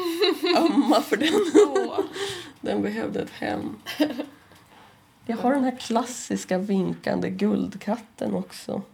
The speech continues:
Speaker 2: som alla har.
Speaker 1: Just
Speaker 2: Det är väl
Speaker 1: det.
Speaker 2: liksom, känns som nidbilderna av kitsch lite grann.
Speaker 1: Ja, verkligen.
Speaker 2: Massproducerad som plisar massorna.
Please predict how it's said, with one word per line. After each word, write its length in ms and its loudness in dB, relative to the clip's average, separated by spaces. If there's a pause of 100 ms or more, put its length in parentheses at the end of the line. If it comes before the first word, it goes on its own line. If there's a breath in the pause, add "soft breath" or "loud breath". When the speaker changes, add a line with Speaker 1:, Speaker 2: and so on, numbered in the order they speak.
Speaker 2:
som 200 -8
alla 400 0
har. 200 2
Speaker 1:
Just 100 2
Speaker 2:
Det 120 4
är 60 4
väl 160 0
Speaker 1:
det. 60 2
Speaker 2:
liksom, 440 -2 (240 loud breath)
känns 300 -2
som 160 0
nidbilderna 640 -2
av 80 -6
kitsch 380 -12
lite 200 -8
grann. 260 -6 (320)
Speaker 1:
Ja, 120 -4
verkligen. 640 -2 (260)
Speaker 2:
Massproducerad 1120 -4
som 380 -8 (500)
plisar 400 -6
massorna. 560 -8